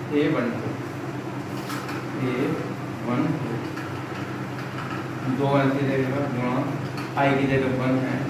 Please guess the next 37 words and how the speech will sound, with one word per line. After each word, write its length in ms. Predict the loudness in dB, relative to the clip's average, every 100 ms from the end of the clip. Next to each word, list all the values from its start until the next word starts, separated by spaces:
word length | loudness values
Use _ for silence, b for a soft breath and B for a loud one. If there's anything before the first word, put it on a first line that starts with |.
| 2
माइनस 320 | 2 4 2 2
जे 80 | 2
की 80 | 2
जगह 220 | 0 0 -2 -2 -2
दो, 100 | -2 -2 -2 -2 -2
दो 80 | 2 4 4
दूनी, 180 | 2 2 0 0
दो 60 | 4
एकम 220 | 4 4 4 4
दो, 100 | 4 4
दो 60 | 2
में 160 | 2 2
दो 80 | 2
घटाएंगे 320 | 2 0 0 0
तो 80 | -2 -2
ज़ीरो। 260 | 0 0 0 -2 -4 -6 -6 -6 -6 -4 -6 -4 -4 -2
ए 100 | 4 6 6 4 2
वन 100 | 4 4
टू 100 | 4 0 0
का 80 | 0
मान 120 | 0 0
होना 180 | 0 0
हमारे 240 | -2 -2 0
पास 160 | 0 -2 -4 -6 -6 -4
ज़ीरो। 320 | -2 0 0 -2 -4 -4 -4 -6 -6 -6 -4 -4 -4 -6 -6 -6 -6 -6 -6 -6 -6 0 4
अब 80 | 6 6 6 4 0 2
ए 100 | 6 8 6
वन 160 | 6 6 4
थ्री 180 | 2
की 100 | 2 2
बात 140 | 0 0
करते 220 | -4 -4
हैं, 140 | -4 -2 -4 -4 -4
ए 40 | -2 0 0
वन 160 | 0 0
थ्री, 320 | 0 -2 -4 -4 -4 -6 -6 -8 -6 -6 -6 -6 -6 -6 -4 2
दो 80 | 6